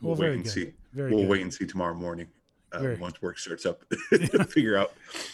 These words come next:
Speaker 1: what
Speaker 2: Very
Speaker 1: the fuck
Speaker 2: good.
Speaker 1: is going on in my life.
Speaker 2: Very good. So anyway, um, let's get into it, um, with, uh, with our list of songs this week. And of course, first song, as usual, goes to you, D, and it's our Pearl Jam song for the week.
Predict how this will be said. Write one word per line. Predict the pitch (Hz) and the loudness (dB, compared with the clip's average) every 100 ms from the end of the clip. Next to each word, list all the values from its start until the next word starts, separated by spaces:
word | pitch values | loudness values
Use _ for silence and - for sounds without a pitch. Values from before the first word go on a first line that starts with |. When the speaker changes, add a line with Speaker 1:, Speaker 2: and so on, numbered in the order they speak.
| - - | -18 -8
Speaker 1:
what | 143 | 0
Speaker 2:
Very | 120 | 0
Speaker 1:
the | 107 | 2
fuck | 107 95 | 0 2
Speaker 2:
good. | |
Speaker 1:
is | 92 | 0
going | 95 92 | 2 2
on | 95 92 | 2 0
in | 92 | 0
my | 92 | 0
life. | 95 95 _ - | 0 -2 _ -8
Speaker 2:
Very | 143 123 117 | -4 -2 -4
good. | 110 101 101 - | -4 -8 -10 -12
So | - 117 113 - - - - - | -6 -4 -4 -10 -20 -20 -16 -2
anyway, | 202 208 160 139 147 | 2 4 4 4 0
um, | 170 175 180 | 0 0 2
let's | 220 - | 0 2
get | 254 | 2
into | 214 - 165 | 2 2 4
it, | 170 - _ | 2 0 _
um, | 160 165 156 143 131 131 - | -2 2 2 2 0 -2 -2
with, | 160 156 - 156 | 0 0 2 -2
uh, | 135 127 | 0 -2
with | 127 160 160 | 0 0 2
our | 143 127 123 | 0 0 -4
list | 120 160 160 143 | -4 0 0 -2
of | - | -2
songs | 160 151 143 | 0 2 0
this | 135 - | -2 -2
week. | 151 160 | -2 0
And | 151 | 0
of | 135 | 0
course, | - 151 131 - - - - | 0 0 0 -4 -14 -20 -2
first | 156 143 | 0 2
song, | 170 147 143 | 2 4 4
as | 139 135 | 4 4
usual, | 143 135 139 139 | 2 2 2 2
goes | 135 139 - | 4 2 2
to | 135 | 0
you, | 135 | 0
D, | 127 131 151 | 2 2 2
and | 147 139 | 2 0
it's | 135 151 | -2 0
our | 135 | 0
Pearl | - 180 170 | 0 0 0
Jam | 120 117 104 | -2 -4 -6
song | - 107 101 | -6 -6 -8
for | - 107 | -12 -12
the | 101 | -10
week. | 92 82 | -12 -16